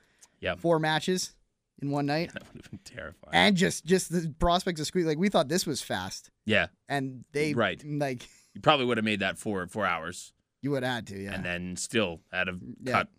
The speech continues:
Speaker 1: matches pretty short. But, uh, okay, we also have Neville taking on Barrett. <laughs> Wade Barrett is in this tournament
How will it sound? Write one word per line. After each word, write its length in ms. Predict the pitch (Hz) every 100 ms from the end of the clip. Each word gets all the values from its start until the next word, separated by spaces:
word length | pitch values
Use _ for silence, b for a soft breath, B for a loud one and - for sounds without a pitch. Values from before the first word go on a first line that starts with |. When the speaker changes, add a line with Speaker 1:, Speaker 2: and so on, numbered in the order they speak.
| -
Speaker 1:
matches 420 | 98 90 82 92
pretty 200 | - 87
short. 280 | - 85 78
But, 100 | - 80 _ _ _ _ _ _ -
uh, 220 | 113 117 117
okay, 180 | 120 104
we 100 | 117
also 180 | 117
have 80 | 120
Neville 360 | 110 123 143 151
taking 260 | 139 127
on 160 | 127 110
Barrett. 460 | 101 123 127 - -
<laughs> 40 |
Wade 320 | 104 139 120
Barrett 400 | - 147 120 95
is 160 | 92 101
in 140 | 90
this 160 | 87 -
tournament 440 | 95 90 143 214